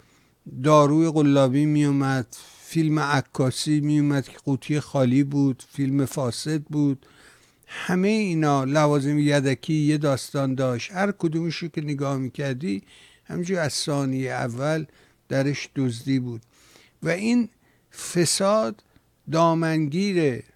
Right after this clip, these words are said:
و من اعتقاد دارم که این نیست که چون اونا در داخلن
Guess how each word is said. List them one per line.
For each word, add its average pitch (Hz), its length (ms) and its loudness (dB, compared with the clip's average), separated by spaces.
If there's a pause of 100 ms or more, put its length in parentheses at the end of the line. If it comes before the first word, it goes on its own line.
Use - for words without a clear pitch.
(120)
و 143 120 -6
من 170 340 -4
اعتقاد 160 600 -2
دارم 143 400 -2
که 139 320 -8
این 170 220 -4
نیست 190 260 -2
که 151 140 -2
چون 143 420 -2 (100)
اونا 139 260 2
در 135 200 0
داخلن 127 720 -2